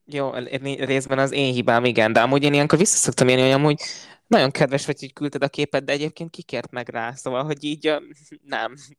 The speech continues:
kösz, nem. Na mindegy, de azóta amúgy inkább nem addolok vissza senkit, mert nekem már sok, sok ez a kép, szóval, ö,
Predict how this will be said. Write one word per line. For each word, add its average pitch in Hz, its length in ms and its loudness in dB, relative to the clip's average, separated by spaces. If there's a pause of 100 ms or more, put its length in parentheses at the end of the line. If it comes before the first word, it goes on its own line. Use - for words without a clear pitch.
kösz, - 280 -8
nem. 123 360 -8 (720)
Na 160 160 -2
mindegy, 127 440 -4
de 127 160 -2
azóta 135 400 -6
amúgy 135 240 -6
inkább 143 280 -10
nem 123 160 -10
addolok 117 400 -8
vissza - 260 -16
senkit, 120 400 -14
mert 117 240 -6
nekem 123 280 -12
már 123 180 -10
sok, - 360 -14
sok - 280 -14
ez - 140 -14
a 107 40 -14
kép, 110 360 -12
szóval, 110 500 -10
ö, - 180 -10